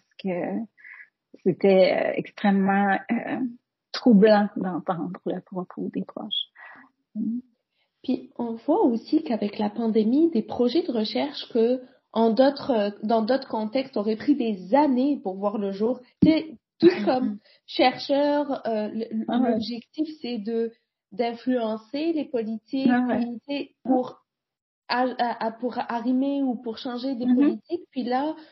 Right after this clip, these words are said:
Speaker 2: vous, ça s'est fait en un week-end, un projet s'est écrit,
Speaker 1: Ouais.
Speaker 2: un, un pro-, euh, la collecte de données s'est fait rapidement parce que j'ai l'impression qu'il y avait aussi un besoin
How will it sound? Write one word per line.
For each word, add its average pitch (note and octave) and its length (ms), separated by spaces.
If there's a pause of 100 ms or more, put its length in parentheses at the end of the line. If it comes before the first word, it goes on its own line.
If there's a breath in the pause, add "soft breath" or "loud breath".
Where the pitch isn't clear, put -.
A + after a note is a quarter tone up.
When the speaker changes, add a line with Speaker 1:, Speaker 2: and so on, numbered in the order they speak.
(160 loud breath)
Speaker 2:
vous, D#4 300
ça C#4+ 200
s'est A#3+ 200
fait C#4 240
en G#3+ 420
un C4+ 100
week-end, D4+ 380
un C4 160
projet C4+ 380
s'est C#4 260
écrit, E4+ 560 (140 loud breath)
Speaker 1:
Ouais. B3 200
Speaker 2:
un, A3+ 220
un A3 100
pro-, B3+ 500 (140)
euh, A#3 120 (260 soft breath)
la A#3 120
collecte C4 380
de B3+ 120
données B3 420
s'est C4+ 80
fait C4 140
rapidement B3 440
parce C4 200
que A3+ 100
j'ai A3 140
l'impression A3 420
qu'il C#4 80
y - 20
avait A3 140
aussi A3 240
un G#3+ 60
besoin A#3 480